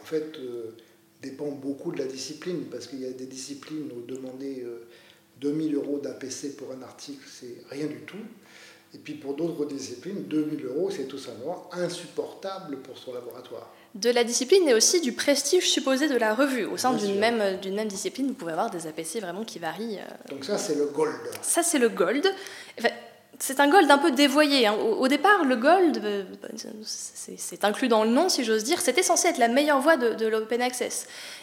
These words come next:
Speaker 2: Et, euh, les éditeurs se sont un peu retourné le système à, à leur manière. Et quand je parle d'éditeurs, je parle évidemment de, d'éditeurs, euh, de gros éditeurs commerciaux. Euh,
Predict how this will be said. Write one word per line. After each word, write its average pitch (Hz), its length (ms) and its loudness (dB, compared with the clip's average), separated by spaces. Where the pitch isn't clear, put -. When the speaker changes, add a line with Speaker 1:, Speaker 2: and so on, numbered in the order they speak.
Speaker 2:
Et, 339 380 2
euh, 202 180 4
les 196 260 -2
éditeurs 202 280 0
se - 140 -2
sont 240 720 0
un 185 60 -2
peu 285 100 0
retourné 247 400 4
le 330 60 4
système 254 420 0
à, 208 60 2
à 196 340 -2
leur 190 140 -4
manière. 208 440 0
Et 202 40 -12
quand - 140 -14
je - 80 -2
parle 185 140 0
d'éditeurs, 190 320 -2
je - 80 -2
parle 190 140 -4
évidemment 190 360 -2
de, 165 260 -10
d'éditeurs, 190 640 -2
euh, 170 500 -2
de - 280 -14
gros 214 240 6
éditeurs 226 400 0
commerciaux. 208 480 0
Euh, 196 400 0